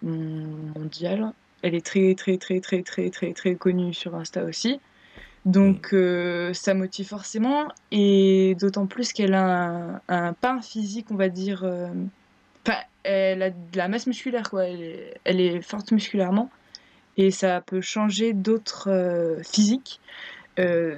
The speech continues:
Speaker 1: de championnes mondiales qui, euh, sont peut-être plus fines, plus élancées, voilà.
Speaker 2: Mm.
Speaker 1: Donc, euh, Mélanie Driessen qui motive beaucoup. Et, ouais, elle est impressionnante, euh,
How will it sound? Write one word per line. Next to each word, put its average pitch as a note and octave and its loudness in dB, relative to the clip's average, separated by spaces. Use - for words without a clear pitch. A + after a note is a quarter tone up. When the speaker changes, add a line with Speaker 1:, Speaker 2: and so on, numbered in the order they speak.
Speaker 1:
de D#3+ -6
championnes F3+ 0
mondiales F#3+ -2
qui, G3 -2
euh, E3+ 4
sont F#3+ -2
peut-être G3+ -2
plus - -12
fines, A#3 4
plus F#3+ 0
élancées, F3+ -4
voilà. F3+ -6
Speaker 2:
Mm. F3+ -4
Speaker 1:
Donc, G#3 8
euh, F#3 4
Mélanie F#3+ 2
Driessen F#3 0
qui G3 0
motive F3+ -2
beaucoup. E3+ -6
Et, F3+ 4
ouais, F3 4
elle D#3+ -4
est E3+ -4
impressionnante, G3+ -2
euh, E3+ -4